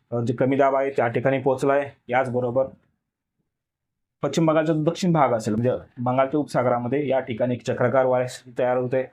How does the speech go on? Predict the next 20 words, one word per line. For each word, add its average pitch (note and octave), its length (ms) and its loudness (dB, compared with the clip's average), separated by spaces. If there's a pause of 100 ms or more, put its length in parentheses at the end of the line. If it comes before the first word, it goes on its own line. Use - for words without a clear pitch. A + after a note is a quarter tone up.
(200)
या C#3+ 120 2
चक्राकार D#3+ 400 2
वारा E3+ 300 2
आणि D3+ 220 0
ह्या D#3 140 2
कमी D3 200 0
दाब B2+ 200 4
असतो, A#2+ 220 -4
या B2+ 160 4
भागामध्ये A#2 500 0
जोड B2 240 2
क्षेत्र B2+ 300 0
निर्माण A#2 420 2
झालेलं C3+ 300 0
आहे. - 120 -6 (220)
पाऊस B2+ 260 2
जर C3+ 160 2
आहे, C#3+ 220 2
तोही C#3 340 -2 (100)
या C3 180 2